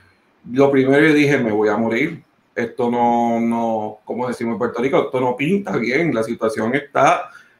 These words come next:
bastante crítica", porque ya literalmente, eh, el cuerpo estaba reaccionando bien distinto a, a, a como dos semanas antes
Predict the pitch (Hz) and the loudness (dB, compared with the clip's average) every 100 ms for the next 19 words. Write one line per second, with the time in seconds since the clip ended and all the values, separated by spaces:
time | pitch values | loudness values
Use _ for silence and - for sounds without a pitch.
0 | _ - 123 - 117 117 110 127 135 147 | _ 0 0 0 0 0 0 2 6 6
1 | 151 147 131 131 165 151 131 113 113 - | 4 0 -2 0 0 0 0 0 -2 -8
2 | _ _ _ - 123 - 117 110 110 110 | _ _ _ -4 -4 -2 -4 -2 2 4
3 | 113 113 127 151 135 127 131 123 123 151 | 6 4 2 2 2 2 0 -2 0 2
4 | 190 202 - 139 127 120 117 113 110 - | 2 0 -4 -2 0 0 -2 -2 -4 -8
5 | _ _ _ _ _ - 131 131 - 120 | _ _ _ _ _ -6 -2 -2 0 -2
6 | 131 170 - 131 127 131 131 139 135 120 | 0 -2 2 2 2 0 -2 0 0 0
7 | 120 156 151 117 120 113 135 151 - 113 | -2 -2 -4 -6 -4 -4 -4 -6 -6 -6
8 | 135 175 - 113 104 _ - 113 110 - | -6 -6 -6 -6 -6 _ -2 2 2 4
9 | 117 110 101 - - 135 135 123 110 104 | 2 2 0 -4 2 2 2 0 0 0
10 | 127 - 135 139 143 131 - - 143 185 | -2 0 2 4 4 0 -2 0 2 2
11 | 202 139 120 | 0 -2 -4